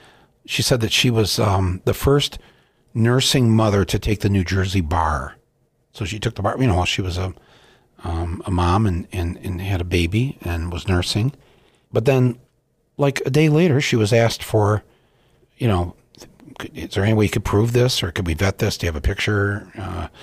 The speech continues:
something?" And she's, like, then backed away and said, "Well, I, I wasn't really, I, I don't know if I was the first or whatever. I was just," I'm gonna quote this here. She said, "I was just making a point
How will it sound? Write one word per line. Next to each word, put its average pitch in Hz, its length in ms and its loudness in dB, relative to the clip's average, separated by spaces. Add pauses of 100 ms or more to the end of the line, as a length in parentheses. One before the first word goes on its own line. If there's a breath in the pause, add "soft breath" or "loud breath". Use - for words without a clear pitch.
(320 loud breath)
something?" 117 560 2 (200)
And 104 580 2 (840 soft breath)
she's, 151 280 0
like, 147 200 0
then 151 180 4
backed 147 300 2
away 156 260 4
and 135 80 2
said, 143 140 -2
"Well, 165 120 4
I, 156 320 4
I 147 40 4
wasn't 147 280 0
really, 113 420 4
I, 123 280 2
I 123 40 2
don't 107 220 -4
know 104 160 0
if - 100 -2
I 104 100 0
was 87 200 -6
the - 100 -8
first 90 380 -6
or 82 60 -6
whatever. 85 320 -2
I 90 80 0
was 87 100 -4
just," - 220 -6 (720 loud breath)
I'm 82 60 -10
gonna 85 180 -8
quote 87 300 -4
this - 180 -6
here. 87 140 -6
She - 160 -6
said, 101 180 -6
"I 98 80 -2
was 85 100 -4
just - 200 -2
making 120 320 2
a 85 60 -2
point - 600 -2